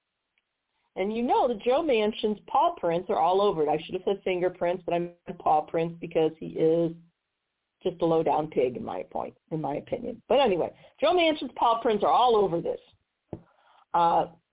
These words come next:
so the other measures that would support carbon capture technology that are in the bipartisan infrastructure bill,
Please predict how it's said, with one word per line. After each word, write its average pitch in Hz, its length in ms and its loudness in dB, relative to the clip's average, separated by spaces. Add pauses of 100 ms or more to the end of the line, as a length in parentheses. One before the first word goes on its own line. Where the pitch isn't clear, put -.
(180)
so 208 340 4
the 208 160 0
other 285 180 2
measures 220 400 2
that 185 120 2
would 190 120 0
support 202 400 -2
carbon 190 320 -2
capture 185 380 -2
technology 190 800 0
that 165 180 0
are 160 220 0
in 294 260 4
the 240 60 2
bipartisan 170 840 -2
infrastructure 160 680 -6
bill, 151 360 0